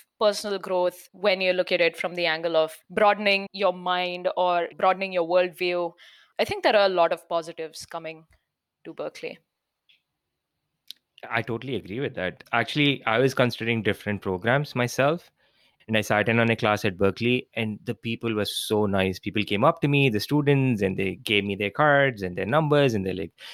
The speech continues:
Speaker 2: "Feel free to reach out to us anytime you want. We are happy to answer questions." And I was like, "Damn, these people are so nice. I, I want to be here." <laughs>
Speaker 1: Yeah,
Speaker 2: So
Speaker 1: I, I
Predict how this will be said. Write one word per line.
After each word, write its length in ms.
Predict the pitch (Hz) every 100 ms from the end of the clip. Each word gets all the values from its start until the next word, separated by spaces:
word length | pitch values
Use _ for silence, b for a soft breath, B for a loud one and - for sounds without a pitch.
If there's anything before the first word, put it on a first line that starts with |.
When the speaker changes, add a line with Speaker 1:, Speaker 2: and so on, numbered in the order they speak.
| B
Speaker 2:
"Feel 140 | 110 98
free 140 | 95
to 100 | 104
reach 240 | 104 131
out 220 | 226 226 226
to 120 | 202
us 320 | 185 175 131
anytime 420 | 113 107 101 101
you 100 | 101
want. 420 | 131 214 202 190
We 120 | 120 101
are 100 | 95
happy 320 | 135 113 -
to 120 | 117
answer 260 | 101 - 117
questions." 420 | 226 214 202 156
And 100 | 127
I 40 |
was 100 | 120
like, 260 | 117 95 - - _ _ _ _ _
"Damn, 200 | - 127
these 160 | 113 107
people 220 | 110 117
are 40 |
so 220 | 107 120 113
nice. 260 | 120 113
I, 220 | 104 104 -
I 80 | 113
want 160 | 104 104
to 60 |
be 160 | 101 120
here." 280 | 107 101 156 -
<laughs> 40 | - - - B B B B B B 214
Speaker 1:
Yeah, 160 | 285 440 170
Speaker 2:
So 60 | 196
Speaker 1:
I, 140 | 220 254 -
I 100 | 240